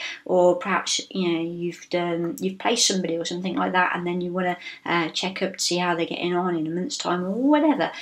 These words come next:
You know, the reminder function is really quite cool, as is, like, the tagging, so you can tag certain people into a group. So tab-, tagging in this, um, is not like tagging someone in a post.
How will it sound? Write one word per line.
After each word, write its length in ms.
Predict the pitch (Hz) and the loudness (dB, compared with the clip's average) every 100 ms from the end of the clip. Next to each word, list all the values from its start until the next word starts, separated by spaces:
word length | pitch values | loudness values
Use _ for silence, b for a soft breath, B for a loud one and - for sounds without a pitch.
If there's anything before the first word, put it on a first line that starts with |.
| B - | B -4
You 80 | 202 | -2
know, 120 | 190 | 0
the 120 | 190 | 0
reminder 460 | 202 202 262 320 - | 0 4 8 6 6
function 440 | - - - - | -6 -4 -4 -4
is 160 | - - | -6 -6
really 260 | 185 175 | -4 -4
quite 320 | 170 - 170 | -6 -4 -4
cool, 380 | - 196 170 156 B B B - | 0 0 2 0 B B B -8
as 240 | - 226 208 | -4 0 2
is, 240 | 190 190 | 2 2
like, 160 | 170 - | -2 -4
the 80 | |
tagging, 480 | - - 190 170 170 | -6 -2 -2 -2 -4
so 140 | - 165 | -2 -2
you 100 | 170 | -2
can 160 | 180 | -4
tag 340 | - 196 185 185 | -2 0 0 0
certain 360 | - 180 170 | 2 2 2
people 380 | 175 175 - 165 | -4 -6 -2 -4
into 360 | - 170 - 170 | -2 -4 0 -2
a 60 | |
group. 340 | 170 185 151 - B B B B | 2 4 4 0 B B B B
So 120 | - | -12
tab-, 480 | 202 220 220 196 190 | -4 0 2 2 0
tagging 560 | - 240 254 208 202 190 | -2 2 4 4 4 0
in 260 | 190 180 | -2 0
this, 360 | 165 202 - - _ - | 4 4 4 -2 _ -6
um, 240 | 165 165 | -4 -2
is 160 | 160 185 | -2 2
not 200 | 190 170 | 2 2
like 180 | 160 - | -2 -2
tagging 340 | - 180 170 | -2 0 -2
someone 220 | - 165 | -2 -2
in 80 | 160 | -2
a 40 | |
post. 460 | - - 220 214 - | -2 0 2 0 -4